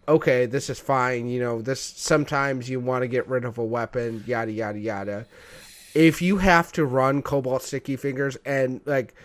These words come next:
ninety-nine percent of the decks are running them,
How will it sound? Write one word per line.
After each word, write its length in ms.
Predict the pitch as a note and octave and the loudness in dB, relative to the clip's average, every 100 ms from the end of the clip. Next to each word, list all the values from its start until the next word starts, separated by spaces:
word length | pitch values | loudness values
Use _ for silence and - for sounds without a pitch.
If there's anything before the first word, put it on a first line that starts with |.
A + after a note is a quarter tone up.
| - - - | -20 -20 -8
ninety-nine 920 | A#2 B2+ C#3 C3+ C#3 C3+ C3+ C#3 C3+ | -2 0 2 2 0 2 0 0 -2
percent 420 | C#3 C3+ C#3+ C#3 | -4 -2 -2 0
of 140 | C3 B2 | -2 -4
the 60 | |
decks 720 | A#2 B2+ B2 - - - - - _ - | -4 -2 -2 -4 -8 -10 -14 -20 _ 0
are 120 | D3 | 4
running 420 | C#3+ C3 C3+ D#3 E3+ | 6 6 6 4 4
them, 300 | F3 F#3+ | 4 2